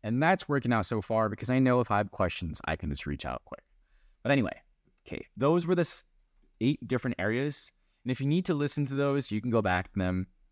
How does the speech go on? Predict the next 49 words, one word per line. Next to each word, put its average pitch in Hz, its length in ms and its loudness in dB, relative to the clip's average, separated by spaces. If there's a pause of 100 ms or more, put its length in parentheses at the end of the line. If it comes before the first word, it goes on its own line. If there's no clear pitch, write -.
(500)
and, 95 340 0 (320)
you 95 80 -2
know, 85 120 2
until 101 220 0
you 110 100 0
really 127 260 0
start 113 240 0
to - 100 -6
understand 80 520 -2
them. 64 240 -10 (760)
Also, 143 520 2 (240)
just 160 200 0
wanna 151 200 2
call 120 280 0
it 113 60 2
out 107 160 0
here 101 240 -2
that 98 140 -2
if 101 160 -8
you're 139 80 2
the 147 80 4
type 120 320 -4
that - 180 -2
likes 101 320 0
to 104 140 -2
read 98 300 0
things 104 300 2
instead 87 220 -4
of 104 100 0
just 90 280 -4
listen 90 280 0
to 92 120 -6
these, 95 340 0
I'd 120 160 -4
love 170 200 4
to 110 80 -2
hear 85 180 0
from 87 160 -2
you. 85 240 0 (240)
Shoot - 340 -2
me 156 140 4
an - 100 0
email 120 360 2
at 92 180 -2
steven 113 500 0
at 95 160 0
aritacapital 90 760 0
dot 82 220 -2
com 113 400 -2